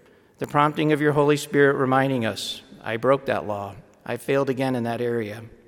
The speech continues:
In our experience, we know that the law does not always bring us that promised peace. We are limited in our ability to keep your law,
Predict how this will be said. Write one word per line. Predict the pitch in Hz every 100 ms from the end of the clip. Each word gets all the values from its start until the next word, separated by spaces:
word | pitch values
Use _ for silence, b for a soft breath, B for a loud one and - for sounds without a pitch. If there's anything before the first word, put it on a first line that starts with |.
| _ b b b b b b b
In | 151
our | 139 147
experience, | - - 151 151 147 147
we | 135
know | 139 151
that | 147
the | 139
law | 139 139
does | 131 131
not | 131 131
always | 135 151 117
bring | 110 110
us | 110 -
that | 107 110
promised | - 107 104 -
peace. | - 107 104 - - - b b b b b b b -
We | 135 139
are | 135
limited | 151 165 165 135
in | 127
our | 123 117
ability | 131 131 131
to | 127
keep | 127 147 151
your | 135 113
law, | 104 98 104